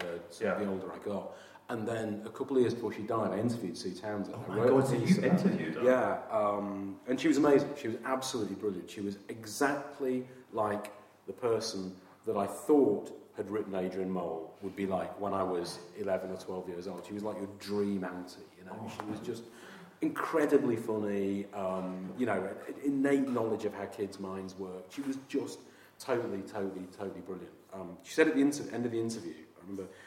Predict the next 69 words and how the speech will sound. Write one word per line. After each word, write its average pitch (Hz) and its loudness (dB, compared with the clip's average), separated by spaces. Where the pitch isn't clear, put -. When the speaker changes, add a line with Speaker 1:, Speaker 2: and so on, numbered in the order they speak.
Speaker 1:
we 110 -10
chatted 131 0
on 113 2
for 107 -6
about 92 -2
an 95 -2
hour 95 0
and 113 -2
got 123 8
on 98 0
really 90 0
well, 87 0
and 80 -6
she - -14
was 87 -14
very, 90 -6
very 85 -16
funny. 82 -18
And 104 -8
she - -10
said 147 6
at 120 6
the 123 4
end 113 4
of 110 0
the 113 4
interview, 95 -2
um, 87 -6
I - -18
said, 170 -6
"Oh, 190 0
it's 185 -2
been 175 0
real 156 6
fun." 143 0
She - -6
said, 131 -6
"Yeah, 151 -4
yeah." 131 -8
She 123 -16
said, 123 -8
"You 160 2
look 165 8
after - 0
yourself, - -6
be 139 -2
healthy." 135 0
And 117 -12
I 113 -14
thought, - -14
"God, - -12
well, 82 -8
that's - -14
a - -12
bit - -8
of 90 -12
a 87 -10
weird 85 -6
thing 85 -12
to - -14
say," 92 -10
and 90 -8
I 98 -4
didn't 123 0
think 120 -4
any 113 -4
more 101 0
about 117 -6
it - -10